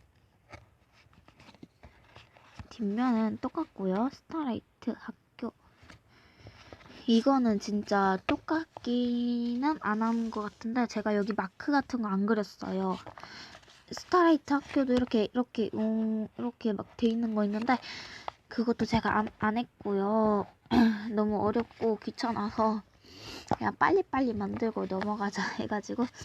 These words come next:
이거 원래 왕관이랑 이렇게 막 이-, 있어야 되는데, 우선 이게 드림 아카데미에 D랑 A자, 그 다음 여기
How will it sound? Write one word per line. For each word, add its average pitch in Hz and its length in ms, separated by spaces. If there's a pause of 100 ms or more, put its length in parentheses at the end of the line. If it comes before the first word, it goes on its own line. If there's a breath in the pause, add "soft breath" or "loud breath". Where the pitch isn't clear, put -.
(320 loud breath)
이거 277 140
원래 220 200
왕관이랑 226 640
이렇게 254 460
막 214 180
이-, 220 80 (100)
있어야 220 380
되는데, 214 320 (420 loud breath)
우선 214 260 (160)
이게 202 400 (1400)
드림 247 380
아카데미에 226 760 (380 loud breath)
D랑 240 560
A자, 208 560
그 240 80
다음 196 240
여기 240 280